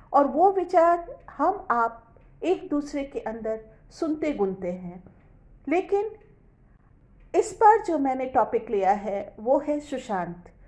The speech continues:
सुशांत क्या है? सुशांत महज एक विचार है, सुशांत एक सिंबल है और सुशांत एक मानव है। मैंने उसे क्या समझा, हमने उसे क्या समझा? हमने उसे ना मानव समझा, ना एक विचार समझा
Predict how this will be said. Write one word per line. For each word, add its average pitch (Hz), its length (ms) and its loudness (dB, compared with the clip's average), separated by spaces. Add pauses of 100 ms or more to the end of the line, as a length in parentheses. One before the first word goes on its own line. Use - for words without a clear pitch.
(300)
सुशांत 466 480 -2
क्या 214 140 2
है? 208 380 -8
सुशांत 370 580 0
महज 302 300 -4
एक 294 180 -10
विचार 220 420 -2
है, 262 260 -8 (360)
सुशांत 269 440 0
एक 247 560 -4
सिंबल 262 600 0
है 294 420 -6 (340)
और 349 280 4
सुशांत 269 580 -2
एक 262 300 -8 (200)
मानव 208 400 -4
है। 185 320 -12 (240)
मैंने 330 240 0
उसे 392 260 -2
क्या 226 240 -2
समझा, 190 600 -8 (360)
हमने 359 400 0
उसे 294 320 -2
क्या 170 240 -8
समझा? 180 520 -10 (420)
हमने 302 340 2
उसे 311 300 -2
ना 269 140 2
मानव 220 340 -2
समझा, 277 500 -8 (480)
ना 254 120 2
एक 254 300 -2
विचार 220 340 -2
समझा 262 480 -6